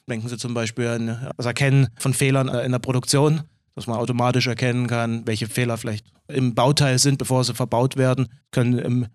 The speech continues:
Finanzwesen sein, dass einkommende Zahlungen und Rechnungen automatisch gegeneinander verprobt werden, um verbucht zu werden. Und an all diesen Prozessen kann K I helfen, die Automatisierung voranzutreiben oder für höhere Qualität zu sorgen.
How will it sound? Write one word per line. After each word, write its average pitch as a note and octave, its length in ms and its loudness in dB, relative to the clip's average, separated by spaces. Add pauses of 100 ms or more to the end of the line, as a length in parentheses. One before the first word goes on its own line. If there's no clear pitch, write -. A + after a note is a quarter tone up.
(100)
Finanzwesen C#3 680 4
sein, C3 560 4
dass A2+ 220 -2
einkommende B2 480 2
Zahlungen C3+ 500 4
und B2 220 -2
Rechnungen C#3 400 2
automatisch B2 580 2
gegeneinander A#2+ 540 -2
verprobt - 580 -2 (160)
werden, C3 400 2
um B2 100 2
verbucht C3+ 440 2
zu C#3+ 100 2
werden. B2+ 240 2 (240)
Und A2+ 80 -6
an A2 80 -2
all A#2+ 160 2
diesen B2 220 2
Prozessen A#2+ 480 -2 (240)
kann C3 180 2
K B2 140 -2
I B2 140 0
helfen, B2 280 0
die B2 80 0
Automatisierung A#2+ 720 0
voranzutreiben E3 680 -2
oder A2+ 240 0
für A#2 120 -4
höhere G#2+ 240 -4
Qualität G#2 480 -10
zu - 100 -8
sorgen. F#2+ 300 -14